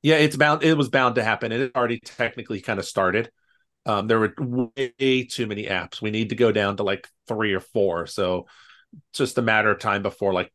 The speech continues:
Paramount and Peacock, uh, merge,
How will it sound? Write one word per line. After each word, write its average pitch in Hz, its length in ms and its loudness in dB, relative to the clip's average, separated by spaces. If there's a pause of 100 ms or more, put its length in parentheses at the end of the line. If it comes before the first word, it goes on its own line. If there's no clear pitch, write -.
Paramount 95 600 -2
and 85 140 -8
Peacock, 95 600 -2 (500)
uh, 95 220 -2
merge, 98 840 2